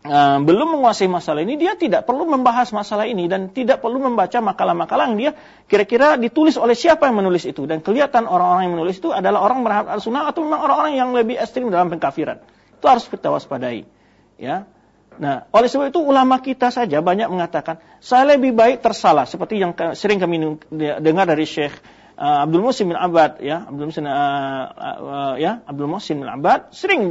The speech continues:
beliau katakan, "Lebih baik tersalah, ya, ke-, aku tuh lebih baik tersalah memasukkan orang, eh, tidak, apa namanya, menganggap seorang kafir jadi muslim daripada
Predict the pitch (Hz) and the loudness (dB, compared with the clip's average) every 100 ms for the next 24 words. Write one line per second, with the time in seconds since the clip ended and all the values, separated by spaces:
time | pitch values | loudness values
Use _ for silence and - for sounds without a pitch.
0 | 156 156 151 - - - _ _ _ - | 0 0 -2 -10 -14 -18 _ _ _ -6
1 | 226 240 233 202 190 202 196 196 180 185 | 2 4 4 4 4 4 2 -4 0 2
2 | 160 262 147 - _ - 147 202 - - | 4 4 0 -14 _ -8 -6 -6 -8 -12
3 | - 226 233 269 294 240 214 247 - 214 | -6 -6 -4 -4 -2 0 0 0 -2 -8
4 | - 180 156 190 220 _ - - _ _ | -4 -2 0 0 -2 _ -20 -20 _ _
5 | - 247 269 262 240 233 269 285 - 269 | -10 0 2 4 2 2 0 0 4 4
6 | 269 262 254 247 214 233 233 233 240 269 | 6 4 0 -2 2 2 2 -6 0 -2
7 | 190 233 233 262 208 175 180 202 _ _ | -2 -10 -10 -16 -20 -20 -20 -20 _ _
8 | _ _ - 233 233 220 294 277 247 240 | _ _ -8 -4 -4 -4 -4 0 0 0
9 | 226 214 381 381 320 349 403 339 392 339 | -2 -4 -4 -2 0 0 0 0 0 0
10 | 240 220 202 | 0 2 2